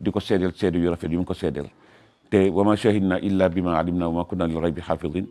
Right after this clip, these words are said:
Di nuyu bu baax Cheikh Abdoul Ahad ibnu Cheikh Ahmad Mbacké Gaynde Fatma ak, euh,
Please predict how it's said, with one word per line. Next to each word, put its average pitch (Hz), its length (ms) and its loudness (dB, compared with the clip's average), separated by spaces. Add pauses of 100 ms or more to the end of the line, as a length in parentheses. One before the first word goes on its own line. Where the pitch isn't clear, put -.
(220)
Di 101 220 4
nuyu 107 240 6
bu 92 80 2
baax 117 200 4
Cheikh 113 140 0
Abdoul 104 240 -2
Ahad - 180 -2 (640)
ibnu 107 160 4
Cheikh 113 240 -2
Ahmad 104 200 -2
Mbacké 92 420 0
Gaynde 87 260 0
Fatma 87 320 -4 (680)
ak, - 260 -4
euh, 78 480 0